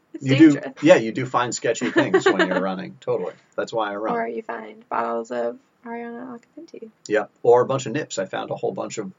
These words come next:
Speaker 1: Oh, right.
Speaker 2: full nips of Smirnoff on the side of the road the other day.
Speaker 1: Wow.
Speaker 2: Yeah,
Speaker 1: Party.
Speaker 2: I know. Score.
Speaker 1: <laughs> Cool.
Speaker 2: Um,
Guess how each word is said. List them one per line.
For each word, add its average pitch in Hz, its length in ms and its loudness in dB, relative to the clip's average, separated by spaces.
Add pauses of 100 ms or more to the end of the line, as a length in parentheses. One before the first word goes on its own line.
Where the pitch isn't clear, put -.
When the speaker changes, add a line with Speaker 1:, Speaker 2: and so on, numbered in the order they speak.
(220)
Speaker 1:
Oh, 220 220 -12
right. 233 220 -14
Speaker 2:
full 120 260 4
nips - 320 -8
of 107 80 -10
Smirnoff 120 560 -8
on 98 140 -12
the 98 60 -16
side 95 260 -10
of 95 80 -18
the 95 60 -18
road 95 280 -8
the - 100 -12
other - 200 -14
day. - 160 -14 (480)
Speaker 1:
Wow. - 240 -16 (300)
Speaker 2:
Yeah, 113 160 -8
Speaker 1:
Party. 104 200 -8
Speaker 2:
I 107 40 -10
know. 95 140 -12 (100)
Score. - 640 -8 (140)
Speaker 1:
<laughs> 262 260 -2 (1120)
Cool. 107 160 -2
Speaker 2:
Um, 95 760 -4